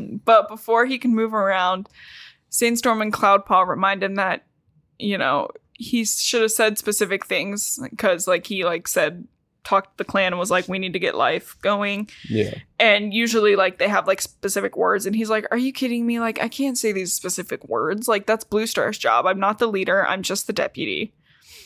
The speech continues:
Speaker 1: And then in chapter twenty-nine, a few days later, they have a gathering,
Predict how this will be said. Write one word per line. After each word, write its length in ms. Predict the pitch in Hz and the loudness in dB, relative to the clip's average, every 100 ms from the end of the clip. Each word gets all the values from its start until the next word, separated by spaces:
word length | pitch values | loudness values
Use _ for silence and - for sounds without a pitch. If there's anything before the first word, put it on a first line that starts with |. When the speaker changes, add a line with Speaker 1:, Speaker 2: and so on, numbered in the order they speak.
| - _ _ _ _ 208 | -20 _ _ _ _ -2
Speaker 1:
And 200 | 220 220 | 0 2
then 300 | 220 220 208 | 2 0 -2
in 260 | 208 208 | -2 -2
chapter 320 | 208 214 202 240 | 0 0 -2 -4
twenty-nine, 800 | 262 262 262 202 190 190 202 262 | -2 0 2 2 0 -2 -6 -10
a 40 | 214 | -6
few 200 | 208 208 | -2 0
days 200 | 233 214 | 0 2
later, 280 | 190 190 185 | 0 0 0
they 140 | 190 | 0
have 180 | 202 175 | 0 -2
a 40 | |
gathering, 640 | 185 175 165 113 123 123 | 2 2 2 -2 -4 -4